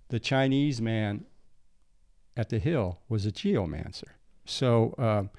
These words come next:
I, I mean, he was somebody I talked to mostly with hand signals and gestures. You know, I didn't say anything to him 'cause I didn't think he could speak English. But then I remember, um,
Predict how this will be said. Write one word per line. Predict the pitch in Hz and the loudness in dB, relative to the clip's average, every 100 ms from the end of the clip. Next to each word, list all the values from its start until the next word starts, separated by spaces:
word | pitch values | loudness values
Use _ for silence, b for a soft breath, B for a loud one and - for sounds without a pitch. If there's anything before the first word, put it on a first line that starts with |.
| b b b - | b b b -2
I, | 123 131 135 | 2 4 6
I | 135 | 6
mean, | 139 127 b b b | 6 2 b b b
he | - 220 | 4 6
was | 226 190 | 8 8
somebody | 208 190 170 160 - - | 6 4 6 4 2 0
I | 131 135 | 0 0
talked | - 165 185 - | -2 4 4 4
to | - 165 143 | 2 2 2
mostly | 160 175 - 143 | 0 -2 -2 0
with | 127 | 0
hand | 92 156 156 139 | 0 0 -2 -4
signals | - 107 98 - - - | -4 -6 -6 -10 -10 -8
and | 107 | -4
gestures. | 101 135 - - - 104 - - _ | 0 0 -2 -8 -8 -10 -14 -20 _
You | 120 | -2
know, | 117 120 | 0 0
I | 117 | 0
didn't | 110 180 175 | 0 -2 -2
say | - 135 | -2 0
anything | 151 156 143 139 | 0 -2 -4 -4
to | 165 | -2
him | 156 | -2
'cause | 139 120 | -2 0
I | 131 | 0
didn't | 135 - | -2 -4
think | 135 | -6
he | 123 | -6
could | 113 117 | -6 -8
speak | - - 127 127 | -6 -4 -2 -2
English. | 180 156 101 - - _ b b b - | -2 -4 -8 -12 -16 _ b b b 2
But | 139 | 6
then | 143 160 | 8 8
I | 151 | 8
remember, | 139 131 160 185 139 117 - - | 8 6 6 4 2 2 -2 0
um, | 123 120 117 | 2 4 2